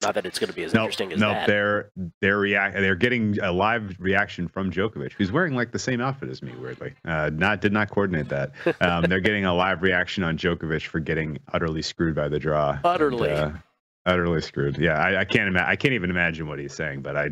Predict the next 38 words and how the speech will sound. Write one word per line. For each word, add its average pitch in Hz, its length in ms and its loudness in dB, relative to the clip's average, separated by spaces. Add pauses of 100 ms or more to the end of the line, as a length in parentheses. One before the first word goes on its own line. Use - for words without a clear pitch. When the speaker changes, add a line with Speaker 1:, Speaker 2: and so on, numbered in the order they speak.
(120)
Speaker 2:
I 78 120 2
doubt 82 260 0
he's 80 160 0
happy 71 320 -2
by, 65 200 -4
about 69 360 -2
this. 67 360 -8 (140)
Speaker 1:
Well, - 120 -2
Speaker 2:
Uh, 76 180 0
Speaker 1:
I - 20 -2
Speaker 2:
the 90 140 2
idea 85 380 2
of, 78 340 -2
uh, 73 320 0 (180)
of 80 120 -4
Nadal 76 520 0
and 71 80 -4
Alcaraz 73 500 -2
back 71 260 0
to 73 60 -4
back 71 300 -2 (360)
to - 100 0
get 82 360 -2
to - 140 -2
the 76 80 0
final 76 480 0
is 71 280 0
about 76 380 0
as 76 200 0
bad 76 300 0
as 76 140 -2
things 76 260 -2
could - 180 -2
have 71 100 -2
gone 71 220 0
for 71 200 -6
him 69 120 -2
today. 69 300 -2